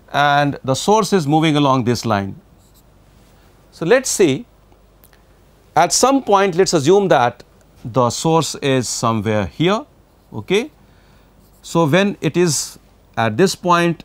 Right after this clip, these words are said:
and moving with some speed, let's say V, what is the frequency heard by the observer corresponding to the sound emitted by the source when the source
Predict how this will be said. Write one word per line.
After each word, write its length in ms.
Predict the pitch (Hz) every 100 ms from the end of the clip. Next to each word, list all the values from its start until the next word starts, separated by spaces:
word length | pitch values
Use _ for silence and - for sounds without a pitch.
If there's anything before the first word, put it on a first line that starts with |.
| -
and 320 | 135 127 123
moving 320 | 120 151 165
with 180 | 151 151
some 240 | - 131 131
speed, 380 | - 120 104
let's 220 | 113 113 -
say 140 | 107
V, 360 | 98 160 139 - _ _ _ _ _ _ _ _ _ _ _ _ _ _ _ _ _ -
what 320 | 113 170 190
is 160 | 220 175
the 120 | 185
frequency 920 | - 143 131 160 170 160 165 143 143 _ _ _ - -
heard 320 | 165 202 143
by 340 | 117 113 107 104 _ _ _ _ _ _ _ _ _
the 140 | 101 117 -
observer 720 | 117 85 180 202 147 131 185 _ _ _ _ _
corresponding 720 | 131 123 123 - 180 233 269 233
to 80 |
the 140 | 185 175
sound 440 | - 123 120 117 -
emitted 400 | 160 170 180 156
by 140 | 143
the 100 | 127
source 380 | 131 127 107 -
when 120 | 113
the 80 | 107
source 460 | - 135 135 107